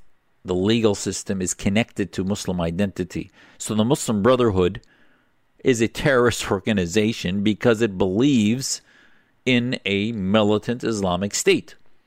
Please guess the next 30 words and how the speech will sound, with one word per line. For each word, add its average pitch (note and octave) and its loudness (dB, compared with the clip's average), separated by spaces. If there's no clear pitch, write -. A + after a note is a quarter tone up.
Erdogan's A#2 4
language B2 2
that A2 0
he's A2+ -4
been A2 -4
using A2+ -4
in G2+ -6
the A2 -6
A G#2+ -6
K G2+ -8
P C#3+ -4
is A#2 -4
not G#3 0
that B3 -4
different. A2 0
He - -14
might D3+ 0
be C3+ 0
more C3 4
toned, D#3 0
he C3+ 0
might A#2+ 2
be B2 -2
wearing A2+ 2
a - -4
suit, - 0
he G#2 -2
might G#2 0
be G#2+ 0
a F#2 -2